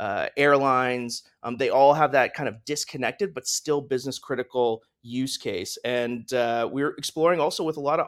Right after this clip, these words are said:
automotive manufacturers and cruise lines right now to deploy the Edge server in those transportation vehicles right now. And we have a couple active, um, P O Cs going on right now.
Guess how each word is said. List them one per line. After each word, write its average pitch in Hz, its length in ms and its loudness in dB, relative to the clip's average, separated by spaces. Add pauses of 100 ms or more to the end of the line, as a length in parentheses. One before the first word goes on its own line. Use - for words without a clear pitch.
automotive 135 680 0
manufacturers 143 640 -4
and 147 240 -2
cruise 170 340 -4
lines 117 240 -2
right 117 180 -2
now 117 180 -4
to 127 140 -12
deploy 135 920 0 (260)
the 135 180 -8
Edge 123 220 -2
server 117 640 -2 (360)
in 156 340 -2
those 123 500 0
transportation 113 800 -10
vehicles 98 460 -8
right - 180 -10
now. 101 220 -6
And 107 80 -8
we 107 80 -2
have 107 100 -4
a 92 40 -4
couple - 360 -4
active, 104 520 -2 (400)
um, 107 480 -4
P 127 140 0
O 110 40 2
Cs 110 280 -4
going 87 240 0
on 85 180 0
right 85 160 -2
now. - 200 -8